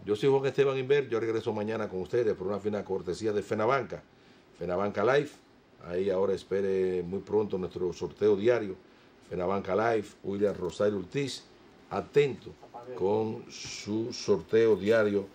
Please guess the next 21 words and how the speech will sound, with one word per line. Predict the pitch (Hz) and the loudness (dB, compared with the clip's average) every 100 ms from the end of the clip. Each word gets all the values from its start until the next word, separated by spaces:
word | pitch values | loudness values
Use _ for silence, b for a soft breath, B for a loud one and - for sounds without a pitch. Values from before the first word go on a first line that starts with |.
| B B - | B B -4
de | 92 104 | 0 0
Fenabanca | - 95 87 98 101 90 85 | 2 0 0 0 -2 0 0
Live. | 80 73 - B B B | 0 -2 -6 B B B
No | 95 104 | -4 0
se | 117 | 2
pierdan | 113 120 120 123 | 4 4 4 2
en | 120 | 4
breve | 120 117 | 4 4
entonces | 113 113 113 104 98 | 0 -2 -2 -4 -6
ahora | 107 113 101 98 - B B B - | -2 2 2 0 -8 B B B -14
al | 82 92 | -2 0
hombre | 104 113 | 2 2
que | 104 | 0
más | 98 104 | 0 -2
sabe | - 107 107 | 0 2 4
de | 104 | 4
gallo | 107 107 | 2 0
en | 98 | 0
la | 90 | -2
República | 85 - 95 98 101 | -6 -6 -6 -2 -2
Dominicana, | 104 110 104 104 101 | 0 0 2 2 0